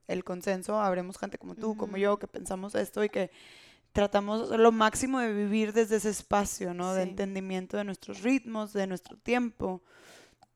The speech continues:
Speaker 1: Em, pero el consenso comunal, social, nos exige,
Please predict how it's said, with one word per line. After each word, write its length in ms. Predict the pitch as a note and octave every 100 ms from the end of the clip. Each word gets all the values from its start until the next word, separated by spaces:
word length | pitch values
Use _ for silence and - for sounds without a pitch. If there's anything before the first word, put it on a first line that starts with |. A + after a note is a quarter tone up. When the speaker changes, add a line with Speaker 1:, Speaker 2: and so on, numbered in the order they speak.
| -
Speaker 1:
Em, 480 | G3 F#3+ F#3 F#3 F3 _ _ _ _ _ _ -
pero 440 | A#3 A3 A3 G#3+ -
el 180 | G#3+ -
consenso 880 | G#3 G3+ - G#3+ G#3 A#3 A#3+ A#3+ A#3+
comunal, 560 | A3 G#3 A3 G#3+ A3
social, 640 | - A#3 - A3 G#3+ A3+ - - - _
nos 420 | A3+ A3+ A3 - -
exige, 1080 | G3 - - - C#4+ F4 - - - -